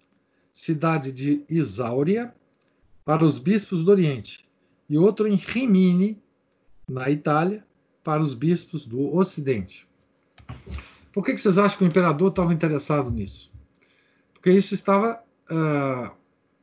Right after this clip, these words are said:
agitando o império, agitando socialmente o império,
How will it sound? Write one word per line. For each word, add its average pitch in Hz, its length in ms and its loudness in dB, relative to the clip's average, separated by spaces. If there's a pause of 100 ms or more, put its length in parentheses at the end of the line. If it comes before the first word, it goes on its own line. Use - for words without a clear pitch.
(180)
agitando 185 600 4
o 160 40 4
império, 127 500 -2
agitando 175 560 -2 (1040)
socialmente 202 800 2
o 127 40 -4
império, 104 420 -6